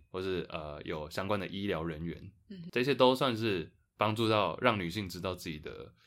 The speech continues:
Speaker 1: 呃，生育权是可以自己掌控的嘛。
Speaker 2: OK。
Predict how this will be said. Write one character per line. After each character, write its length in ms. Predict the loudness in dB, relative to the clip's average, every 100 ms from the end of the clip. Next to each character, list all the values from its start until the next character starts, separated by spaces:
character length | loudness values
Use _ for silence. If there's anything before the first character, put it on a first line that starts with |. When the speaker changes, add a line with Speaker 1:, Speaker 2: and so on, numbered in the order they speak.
| _ _
Speaker 1:
呃， 260 | -6 -4 -2
生 180 | -2 0
育 120 | 0
权 180 | -4 -8
是 80 | -6
可 80 |
以 60 | -6
自 100 | -6
己 80 | -6
掌 180 | -8 -10
控 220 | -10 -10
的 60 | -14
嘛。 140 | -18 _ -18
Speaker 2:
OK。 340 | -14 -12 -14